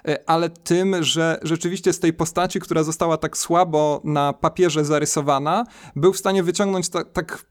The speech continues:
dużo, e, za pomocą jakichś pojedynczych spojrzeń, gestów i tak dalej. Tak jak lubię Chrisa Pine'a, to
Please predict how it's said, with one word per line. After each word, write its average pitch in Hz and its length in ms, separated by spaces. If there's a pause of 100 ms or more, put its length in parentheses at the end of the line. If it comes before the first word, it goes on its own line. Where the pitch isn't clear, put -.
(300)
dużo, 180 840 (260)
e, 160 220
za 160 120
pomocą 165 440
jakichś 151 300
pojedynczych 147 560
spojrzeń, 156 680 (200)
gestów 147 760
i 160 80
tak 151 200
dalej. 127 320
Tak 160 140
jak 165 120 (240)
lubię 185 300
Chrisa 160 280
Pine'a, 185 440
to 185 360